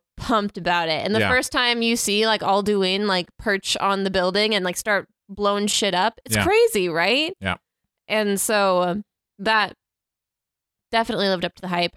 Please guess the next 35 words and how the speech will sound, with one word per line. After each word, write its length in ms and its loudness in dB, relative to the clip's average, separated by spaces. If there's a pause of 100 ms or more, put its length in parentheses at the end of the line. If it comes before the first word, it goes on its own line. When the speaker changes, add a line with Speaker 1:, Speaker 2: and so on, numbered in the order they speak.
(200)
Speaker 1:
And 160 0
it 80 0
was 160 0
a 80 2
great 400 -2
setting 280 -2
to 80 -2
play 200 -2
that 160 0
game 200 -2
in. 200 -2
Speaker 2:
Of 240 -8
course, 180 2
the 60 -4
intro 280 2
of 60 2
the 80 2
game 180 0
now 240 4
has 160 -2
been 140 -2
ruined 220 2
for 120 0
me 120 2
by 160 2
Jared 500 0
by 120 -6
showing 340 0
me 160 0
the, 280 -2
um, 400 -2 (1160)
uh, 360 -4
what's 160 -8
his 220 -6
name's, 580 -4